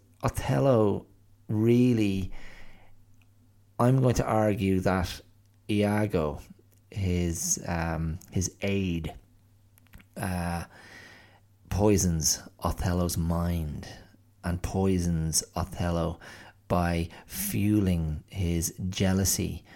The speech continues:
uh, and suspicion of Desdemona.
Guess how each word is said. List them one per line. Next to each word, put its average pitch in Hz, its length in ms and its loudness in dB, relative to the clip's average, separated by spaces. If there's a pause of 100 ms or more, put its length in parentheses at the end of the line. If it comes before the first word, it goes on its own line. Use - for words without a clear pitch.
(260)
uh, 82 360 -4 (140)
and 82 500 -4
suspicion 90 800 -2
of 92 200 -8
Desdemona. 87 920 0